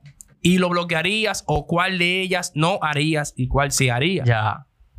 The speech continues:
Speaker 1: Yo dije, yo, mi personal, yo la bloqueo y borro la foto, de verdad
Speaker 2: Yo no
Speaker 1: que
Speaker 2: la
Speaker 1: sí.
Speaker 2: bloqueo.
Speaker 1: El loquito mío dice que no la bloquea,
Speaker 2: Ni
Speaker 1: pero
Speaker 2: bo-
Speaker 1: borra la foto.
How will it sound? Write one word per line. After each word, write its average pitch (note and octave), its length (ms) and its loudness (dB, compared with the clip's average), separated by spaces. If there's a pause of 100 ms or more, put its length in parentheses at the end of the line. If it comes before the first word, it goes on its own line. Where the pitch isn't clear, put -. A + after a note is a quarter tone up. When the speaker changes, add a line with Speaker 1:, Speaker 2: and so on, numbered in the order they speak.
(320)
Speaker 1:
Yo F3+ 260 2
dije, F#3+ 360 0
yo, E3+ 240 -2
mi D#3 80 -2
personal, D3 460 0
yo F#3 260 0
la F#3 140 -2
bloqueo C3 640 -2
y C#3 100 4
borro D3 280 0
la D3 120 0
foto, B2 320 -2
de B2+ 80 2
verdad C3 220 0
Speaker 2:
Yo E3 60 -2
no E3+ 40 -2
Speaker 1:
que E3 80 0
Speaker 2:
la D#3+ 60 2
Speaker 1:
sí. D3+ 80 -2
Speaker 2:
bloqueo. A2+ 380 -4 (280)
Speaker 1:
El C3+ 160 2
loquito D#3 300 0
mío F#3 100 0
dice D3+ 260 -2
que C#3+ 80 -4
no C#3+ 120 -2
la C#3 80 -4
bloquea, C#3+ 320 -2
Speaker 2:
Ni D#3+ 80 -4
Speaker 1:
pero D3 140 0
Speaker 2:
bo- D#3 40 -4
Speaker 1:
borra G3 180 -2
la A3+ 80 -2
foto. C3 380 -2